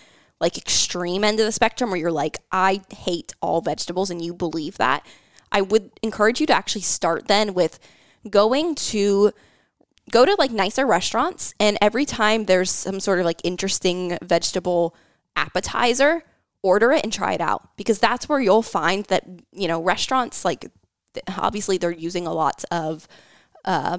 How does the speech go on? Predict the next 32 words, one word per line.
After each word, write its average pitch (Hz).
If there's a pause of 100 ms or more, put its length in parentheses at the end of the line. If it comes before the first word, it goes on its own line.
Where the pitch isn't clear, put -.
(120)
fats -
and 170
oils 170
and 165
sugars 175
and 156
different -
things 262
to -
kind 180
of 175
create 160
that -
extra -
flavor 170
and 180
to 175
bring 175
out -
flavor 165
profiles 160
and 170
things 165
as 165
well. 185 (180)
So -
it -
might 262
not 185
be 175
the 175
most 170